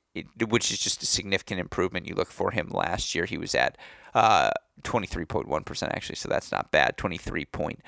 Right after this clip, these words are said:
four percent in twenty twenty-one. In twenty twenty, he was at twelve percent. Look, I'm just telling you what I saw with my eyes. The numbers didn't back me there, but, uh, yeah, again, a massive credit to,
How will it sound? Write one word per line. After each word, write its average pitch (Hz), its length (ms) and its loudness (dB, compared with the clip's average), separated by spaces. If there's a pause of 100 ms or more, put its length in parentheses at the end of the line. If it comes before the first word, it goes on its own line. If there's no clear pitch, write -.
(180)
four 104 300 4
percent 95 420 0
in 92 160 -4
twenty 90 320 -2
twenty-one. 90 480 0
In 87 120 -6
twenty 90 320 -4
twenty, 92 540 0 (300)
he - 100 -4
was - 120 -2
at 92 160 -2
twelve - 420 2
percent. - 480 0 (400)
Look, 247 140 10
I'm 233 100 10
just 233 140 8
telling 226 160 10
you 196 80 6
what 180 80 12
I 156 60 10
saw 151 200 10
with 123 140 8
my 110 160 8
eyes. 101 160 4
The 120 80 -2
numbers 123 280 4
didn't 110 200 4
back 101 280 4
me 92 100 0
there, 92 280 6
but, 95 300 4 (320)
uh, 98 220 10
yeah, 95 320 8
again, 98 380 4
a 95 120 6
massive 104 760 2
credit 98 500 6
to, 98 360 4